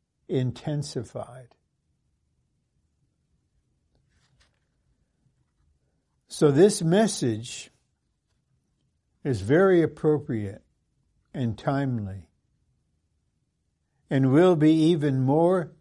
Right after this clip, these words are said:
timely as the present age is coming to an end. We are in the satanic chaos.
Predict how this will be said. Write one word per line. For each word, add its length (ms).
timely 840
as 760
the 100
present 560
age 760
is 200
coming 380
to 220
an 120
end. 420
We 180
are 160
in 600
the 120
satanic 760
chaos. 800